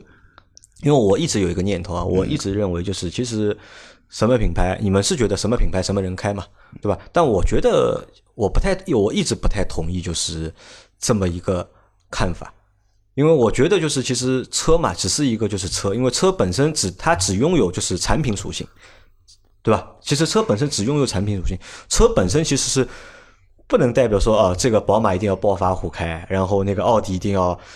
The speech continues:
Speaker 1: 什么人开，我觉得这个是我一直是不同意的。但为什么到现在我们会有这样的一个观念或者这样的一个概念，
Speaker 2: 我觉得
Speaker 1: 就奥迪开的人是一批人，宝马开的人是一批人，那为什么会有这样的一个现象存在？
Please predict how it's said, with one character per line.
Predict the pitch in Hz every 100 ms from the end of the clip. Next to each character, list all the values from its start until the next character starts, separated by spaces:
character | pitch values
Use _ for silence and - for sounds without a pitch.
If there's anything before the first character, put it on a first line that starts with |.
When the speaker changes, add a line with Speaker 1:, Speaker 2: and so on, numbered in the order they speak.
| -
Speaker 1:
什 | -
么 | 101
人 | 95 87
开， | 107
我 | 98 92
觉 |
得 | 160
这 | 254
个 | 196
是 | 147
我 | 117 110
一 | 220
直 | 185
是 | 110 -
不 | -
同 | - - 85
意 | 87
的。 | - - - -
但 | 170 202
为 | 349
什 | - 95
么 | 92 87 - - - _ _ _ _ _ - - _ _ _ _
到 | 143
现 | 120 156 110
在 | 120 - - - - - - - _ _
我 | 107 101
们 | 104
会 | 151
有 | 107
这 | 92
样 | 127
的 | 110
一 | 101
个 | 107
观 | - 127 139
念 | 113 92 _ _
或 | -
者 | 104
这 | 92 120
样 | 101
的 |
一 | 104
个 | 104
概 | - 101
念， | 87 - - - - -
Speaker 2:
我 | 110
觉 | 98
得 |
Speaker 1:
就 | 107
奥 | 139
迪 | 113 101
开 | - 117
的 | 98
人 | 90
是 | -
一 | 101
批 | - 92
人， | 82 80
宝 | - 101
马 | 101
开 | 90
的 | 95
人 | 87
是 | -
一 |
批 | - 87
人， |
那 | 117
为 | 151
什 | 175
么 | 127
会 | -
有 | 107
这 | 104
样 | 123
的 | 113
一 |
个 | 113
现 | 165 117
象 | 87
存 | -
在？ | 82